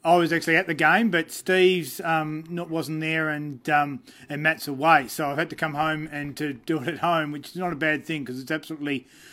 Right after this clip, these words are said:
freezing cold outside. So, uh, quite happy not to be standing outside, but also wanted to watch Ricky's press conference 'cause I know we'll be, um, talking about that.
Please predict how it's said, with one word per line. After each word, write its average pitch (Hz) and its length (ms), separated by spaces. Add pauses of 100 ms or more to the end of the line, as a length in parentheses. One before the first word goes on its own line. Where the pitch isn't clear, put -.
(100)
freezing 160 480
cold 160 280
outside. 156 540
So, 143 480
uh, 143 200
quite 156 260
happy 143 180
not 143 140
to 127 40
be 135 80
standing 143 400
outside, 135 480
but 135 160 (320)
also 160 320
wanted 143 300
to 139 80
watch 139 240
Ricky's 139 300
press 143 240
conference 127 360
'cause 127 140
I 135 80
know 135 260
we'll 127 160
be, 127 320
um, 123 380
talking 135 240
about 127 220
that. 127 220